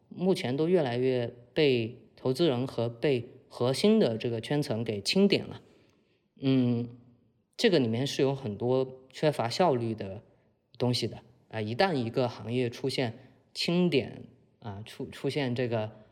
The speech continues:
太 predictable，那么它就已经开始僵化。那所以僵化的结果就是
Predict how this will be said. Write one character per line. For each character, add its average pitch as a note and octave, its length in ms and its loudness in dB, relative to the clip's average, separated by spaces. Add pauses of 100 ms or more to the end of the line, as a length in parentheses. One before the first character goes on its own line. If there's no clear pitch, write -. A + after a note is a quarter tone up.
太 - 280 -4
predictable， - 640 -2 (360)
那 C3 120 -6
么 B2 80 -2
它 A#2 140 -6
就 C3+ 120 0
已 A2+ 160 -2
经 A2 380 -6
开 - 180 -6
始 A#2 120 -6
僵 A#2 200 -4
化。 - 340 -8 (540)
那 E3 80 -2
所 G3 120 4
以 F#3 80 6
僵 F#3 200 2
化 F#3+ 100 2
的 D#3 80 4
结 B2 160 0
果 C#3 140 2
就 B2+ 120 0
是 B2+ 220 0